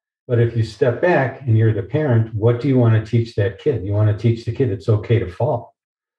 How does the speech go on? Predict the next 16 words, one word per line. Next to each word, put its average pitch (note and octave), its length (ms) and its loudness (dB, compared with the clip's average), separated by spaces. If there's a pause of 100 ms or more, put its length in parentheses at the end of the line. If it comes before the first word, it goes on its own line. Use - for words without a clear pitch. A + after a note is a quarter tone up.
(140)
So B2 140 2
when A2 200 2
the G2 80 0
kid - 300 -4
falls, C3+ 320 0
you G#2+ 120 0
smile C3 420 -2
and A2 100 2
say, A2 320 -2
"Oops, - 600 -2
that D#3 260 0
was - 200 0
fun. G3 600 0 (200)
You're F#3+ 140 4 (120)
okay, G3+ 260 2
buddy. D#3+ 600 0